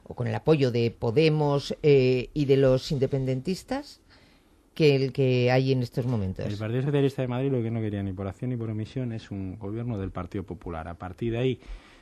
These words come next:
Speaker 2: desde luego, nuestro, eh, bueno, ya lo intentamos en marzo y volver a intentar ese gobierno con, eh, Podemos y Ciudadanos, no nos resignábamos a ello. O sea, pedíamos ese,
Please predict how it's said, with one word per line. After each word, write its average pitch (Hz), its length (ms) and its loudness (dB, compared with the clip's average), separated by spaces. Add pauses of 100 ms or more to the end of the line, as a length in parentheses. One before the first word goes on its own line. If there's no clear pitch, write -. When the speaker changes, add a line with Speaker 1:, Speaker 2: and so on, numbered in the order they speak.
(160)
Speaker 2:
desde 95 180 -10
luego, 104 220 -8
nuestro, 87 600 -10 (300)
eh, 101 280 -16
bueno, 101 240 -12
ya 101 220 -8
lo 107 100 -4
intentamos 101 560 -4
en 127 80 -2
marzo 165 420 -4
y 113 140 -4
volver 104 420 -4
a 98 160 -4
intentar 104 440 -6
ese 104 260 -4
gobierno 104 560 -2
con, 104 320 -8 (120)
eh, 101 640 -16 (160)
Podemos 101 460 -10
y 110 60 -12
Ciudadanos, 120 540 -8
no 104 100 -10
nos 120 160 -10
resignábamos 95 640 -10
a 101 120 -8
ello. 123 200 -4
O 98 40 -8
sea, 98 180 -12
pedíamos 98 380 -8
ese, 127 280 -6